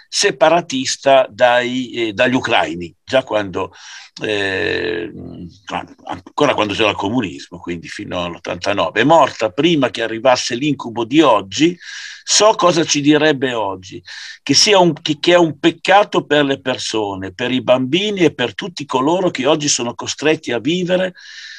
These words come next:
come tutte queste persone, quasi per otto anni, nascondendosi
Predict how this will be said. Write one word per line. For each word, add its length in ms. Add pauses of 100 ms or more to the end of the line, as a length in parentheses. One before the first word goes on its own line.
(160)
come 320
tutte 300
queste 360
persone, 720
quasi 640 (340)
per 260
otto 520
anni, 500
nascondendosi 1300